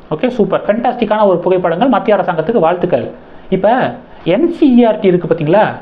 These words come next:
என் சி இ ஆர் டி ஒரு முடிவை வந்து எடுத்திருக்காங்க. ட்வெல்த் பாட புத்தகத்துல ஆசாத் காஷ்மீர் அப்படிங்கிற அந்த வார்த்தை இருக்கு பாத்தீங்களா, அந்த வார்த்தையை நீக்கிட்டு பாகிஸ்தான் ஆக்குபைடு காஷ்மீர் அப்படிங்கிற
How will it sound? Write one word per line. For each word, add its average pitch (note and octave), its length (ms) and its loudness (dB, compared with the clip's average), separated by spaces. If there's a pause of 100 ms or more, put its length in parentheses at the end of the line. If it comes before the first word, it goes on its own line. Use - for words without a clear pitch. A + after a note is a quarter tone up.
(380)
என் A3+ 200 -2
சி A#3+ 320 2
இ F#3+ 120 4
ஆர் - 140 -2
டி D4 300 2
ஒரு G3+ 440 0 (280)
முடிவை G3+ 260 2
வந்து F3 180 2
எடுத்திருக்காங்க. E3 440 0 (460)
ட்வெல்த் E4 400 2
பாட A3+ 240 2
புத்தகத்துல F3 680 0 (520)
ஆசாத் D4 540 0
காஷ்மீர் G#3+ 440 2
அப்படிங்கிற F3+ 300 2
அந்த G3+ 140 2
வார்த்தை F#3 340 2
இருக்கு E3 180 2
பாத்தீங்களா, D#3+ 340 0 (300)
அந்த G#3 260 2
வார்த்தையை F#3+ 500 0
நீக்கிட்டு F#3 360 0
பாகிஸ்தான் B3 600 -2
ஆக்குபைடு G#3 500 0
காஷ்மீர் F#3 360 0
அப்படிங்கிற E3+ 480 2